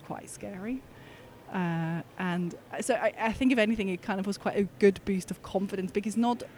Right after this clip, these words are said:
like, I was never nervous ab-, about it, weirdly enough, because I felt so good singing with her. And we do quite a lot of singing, pra-, like, singing work together now. So we're, like,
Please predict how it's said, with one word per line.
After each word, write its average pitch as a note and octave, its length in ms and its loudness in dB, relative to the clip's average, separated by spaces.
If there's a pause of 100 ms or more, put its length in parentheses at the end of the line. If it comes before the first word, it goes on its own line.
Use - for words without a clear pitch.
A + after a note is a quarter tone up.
like, A3 160 4
I G#3+ 60 4
was A3 160 0
never G#3+ 220 2
nervous A3 500 2
ab-, - 360 -2
about F3 340 -4
it, E3+ 80 -2
weirdly E3+ 280 0
enough, D3 280 -4 (540)
because G#3+ 200 0
I G3+ 40 2
felt G3+ 220 2
so G3 200 2
good F#3+ 180 -2
singing F3+ 280 0
with F3 160 -2 (120)
her. G3+ 320 0 (920)
And F#3+ 300 0
we A3+ 140 2
do G#3+ 160 -2
quite G3 200 0
a G#3 40 2
lot G#3+ 100 2
of G3+ 80 -6
singing, G#3+ 320 -2
pra-, F#3+ 300 -4
like, F#3 180 -2
singing G3 340 -4
work F#3 220 -2
together G3+ 380 -4
now. G#3+ 240 -2
So G3+ 240 2
we're, F#3+ 400 2
like, F3+ 260 0